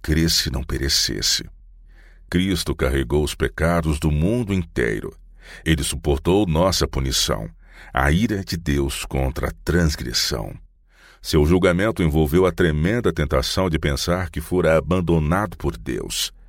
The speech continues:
Sua alma foi torturada pela pressão de um horror de grande treva. Ele não poderia ter sido tentado em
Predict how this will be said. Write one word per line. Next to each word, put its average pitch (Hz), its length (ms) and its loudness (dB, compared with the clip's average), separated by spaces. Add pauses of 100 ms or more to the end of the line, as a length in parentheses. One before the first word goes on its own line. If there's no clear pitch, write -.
(360)
Sua 101 320 2
alma 98 400 0
foi 62 200 -4
torturada 65 680 -2
pela 65 200 -2
pressão 78 560 -2
de 67 120 -6
um 64 120 -4
horror 73 460 0
de 62 140 -8
grande 76 540 2
treva. 60 580 -4 (800)
Ele 107 300 0
não 107 240 0
poderia 76 500 0
ter 67 180 -4
sido 73 260 -4
tentado 80 520 -2
em 67 100 -4